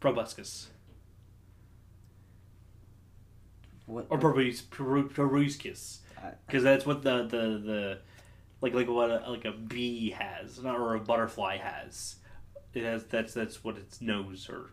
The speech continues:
Speaker 1: mouth is.
Speaker 2: Oh, okay, okay, okay. I was trying to figure out what that was.
Speaker 1: Yeah.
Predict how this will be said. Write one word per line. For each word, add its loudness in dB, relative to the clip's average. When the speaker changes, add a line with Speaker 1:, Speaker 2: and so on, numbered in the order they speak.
Speaker 1:
mouth -4
is. -16
Speaker 2:
Oh, 12
okay, 0
okay, -6
okay. -8
I -2
was -6
trying -10
to -14
figure -10
out -8
what -12
that -6
was. -8
Speaker 1:
Yeah. -6